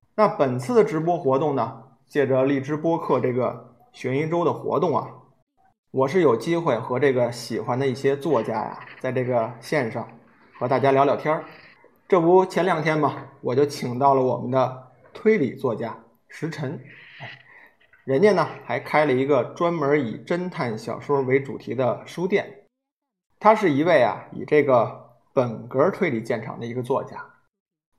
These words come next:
那大家都知道啊，这个本格推理玩的是诡计，而今天呢，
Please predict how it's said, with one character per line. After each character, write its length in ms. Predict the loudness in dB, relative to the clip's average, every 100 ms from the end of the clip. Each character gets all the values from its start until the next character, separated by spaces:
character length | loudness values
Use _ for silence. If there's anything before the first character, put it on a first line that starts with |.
| -4
那 100 | 4
大 140 | 6
家 160 | 8 6
都 100 | 6
知 200 | 4 4
道 80 | 4
啊， 320 | 0 -4 -16 _ _ _ _
这 180 | 0 6
个 520 | 6 6 2 -10 -20 _ _
本 420 | 2 2 0 -8 -4
格 240 | 0 0
推 280 | 0 -2 -2
理 380 | -4 -8 -14 -20 -10
玩 260 | 0 0
的 80 | 0
是 160 | -2 -4
诡 260 | -4 -8
计， 240 | -2 -2 -2 -10 -20 -20 _ -20 -20 -20 _ _ _ _ -2
而 220 | 2 2
今 300 | 0 -2 0
天 240 | 0 -2
呢， 200 | -2 -8